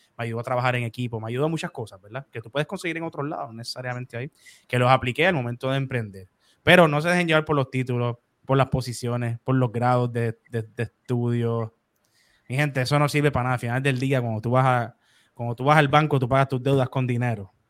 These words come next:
¿verdad? Y, y quién tiene más dinero es la persona que menos deudas tenga, ¿verdad? Y, y pueda mantener ese balance perfecto. Así que, en mi opinión, al final del día va a depender, pero sí puedes buscar otras alternativas y otras rutas que no sea primero conseguir un préstamo estudiantil.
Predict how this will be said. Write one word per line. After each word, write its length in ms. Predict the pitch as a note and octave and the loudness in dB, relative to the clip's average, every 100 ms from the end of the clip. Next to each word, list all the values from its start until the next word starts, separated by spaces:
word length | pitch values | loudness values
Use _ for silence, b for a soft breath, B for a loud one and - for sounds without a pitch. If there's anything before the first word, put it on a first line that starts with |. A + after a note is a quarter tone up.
| _ _ _ b b b | _ _ _ b b b
¿verdad? 300 | A2+ B2+ D3+ | 2 6 6
Y, 200 | B2+ A#2+ | 4 -2
y 140 | B2+ A#2 | -6 -6
quién 220 | B2+ C3 | -4 -2
tiene 220 | C#3+ C#3+ | 0 2
más 140 | C#3+ | 2
dinero 280 | C3+ C#3 D3 | 2 2 2
es 40 | C3 | 2
la 80 | |
persona 280 | B2 B2 C3 | 0 -2 -2
que 120 | B2 | -2
menos 260 | A#2+ B2 B2+ | -2 0 2
deudas 280 | C3 C3 A#2 | 4 2 2
tenga, 320 | C3 C#3 B2 | -2 -2 -4
¿verdad? 280 | A2+ A#2+ D3 | -4 -4 -4
Y, 240 | B2 A2 | -4 -6
y 40 | A2+ | -6
pueda 180 | A2+ | -4
mantener 400 | B2+ B2+ A#2+ A#2 | -2 -2 -2 -4
ese 180 | A#2+ - | -2 -2
balance 320 | A2+ A2+ A2+ | -2 0 -2
perfecto. 400 | A2 G#2+ D#3 D3+ | -4 0 2 2
Así 140 | A#2+ B2 | -2 -2
que, 80 | A#2+ | -4
en 80 | |
mi 80 | A2 | -2
opinión, 280 | A#2 A#2+ D3 | -2 0 2
al 120 | D3+ | 2
final 240 | C#3 C3+ D3 | 2 0 2
del 140 | D3 | 2
día 260 | D#3+ D3+ - B B | 4 4 2 B B
va 80 | D#3+ | 10
a 40 | |
depender, 600 | A3 A3+ A3+ F#3 E3 G3+ - _ - | 12 10 6 6 2 2 -10 _ 4
pero 260 | F#3 F#3+ | 6 6
sí 180 | F#3 F#3+ | 2 -2
puedes 260 | - C#3+ D#3+ | -2 -2 -2
buscar 300 | D#3 D3 D3 | -2 -2 -2
otras 260 | D3 D#3 D#3 | -4 -4 -4
alternativas 600 | C#3+ C#3 C3 C3 D#3+ C3 | -4 -4 -4 -2 -2 -2
y 20 | |
otras 280 | B2+ C3 A#2+ | -2 -4 0
rutas 480 | D#3 D3+ G#2 - - _ _ | 0 -2 -8 -12 -20 _ _
que 100 | B2 | -6
no 120 | A#2+ | -4
sea 220 | B2 C#3+ C#3 | 0 0 2
primero 360 | C3+ C#3 C3+ | 2 0 -2
conseguir 340 | B2+ A2+ A2+ B2 | -4 -10 -8 -8
un 120 | B2 | -8
préstamo 400 | B2+ B2+ B2+ B2 | -8 -10 -10 -10
estudiantil. 580 | - C3 B2+ G3+ A#3 | -8 -8 -6 -6 -6